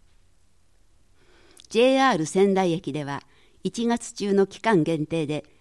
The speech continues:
南門をイメージしたオブジェが、二階の寄り道スペースに登場します。オブジェをはじめ、各駅掲示の詳細は、市ホームページでお知らせします。記念すべき年の初めには、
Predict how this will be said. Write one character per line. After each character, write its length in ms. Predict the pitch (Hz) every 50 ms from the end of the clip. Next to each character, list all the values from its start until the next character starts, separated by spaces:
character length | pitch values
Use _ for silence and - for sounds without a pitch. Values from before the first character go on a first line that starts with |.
| _ _ _ _ _ _ _ -
南 380 | 175 180 202 226 240 254 247 247
門 260 | 240 240 240 233 226
を 80 | 220 214
イ 120 | 208 214
メ 140 | 226 226 220
ー 60 | 202
ジ 100 | 156 156
し 80 | 156 -
た 180 | - 156 165
オ 40 | 185
ブ 100 | 175 175
ジ 140 | - - 143
ェ 40 | 131
が、 180 | 131 135 - - _ _ _ _ _ _ _ _ _ _ _ _
二 160 | - 190 190
階 280 | 190 - 226 214 208 196
の 200 | 185 202 190 -
寄 180 | - 175 180 202
り 220 | 220 247 247 247
道 160 | - - 240 233
ス 160 | - - -
ペ 160 | - 262 254
ー 40 | 240
ス 160 | - - 135
に 120 | 147 - -
登 160 | 143 139 143
場 140 | 139 139 131
し 160 | - - 117
ま 100 | 123 131
す。 220 | - - - - _ _ _ _ _ _ _ _ _ _ _ _ _ _ _ _ _ _ _ _ _ _ _ _ _ _ _ _ -
オ 80 | 233 262
ブ 120 | 262 226
ジ 100 | 175 185
ェ 100 | 175 160
を 40 | 147
は 140 | 143 160 165
じ 160 | - 165 165
め、 240 | 165 160 156 - - _ _ _
各 280 | - - 247 247 - 180
駅 260 | 180 185 185 - -
掲 240 | - - 190 196 196
示 80 | 170 190
の 120 | 180 175
詳 200 | 175 - 180 180
細 280 | 170 - 170 170 165 156
は、 200 | 156 151 160 - - - _ _ _ -
市 260 | - - 214 220 - -
ホ 180 | - 208 226 233
ー 40 |
ム 140 | 240 233 233
ペ 180 | - 240 240 226
ー 40 | 190
ジ 80 | 127
で 100 | 117 143
お 80 | 127 127
知 120 | - -
ら 80 | 139 160
せ 120 | - 151
し 160 | 143 - -
ま 140 | 117 123 135
す。 180 | - - - _ _ - _ _ _ _ _ _ _ _ _ _ _ _ _ _ _ _ _ _ _ _ _ _ -
記 160 | - 233 233
念 200 | 262 262 269 262
す 200 | - - 254 233
べ 120 | 226 214
き 240 | 202 - - 156 -
年 280 | - 190 190 - 240 226
の 100 | 220 214
初 300 | 220 202 190 190 202 196
め 100 | 196 196
に 140 | 190 165
は、 180 | 151 143 147 147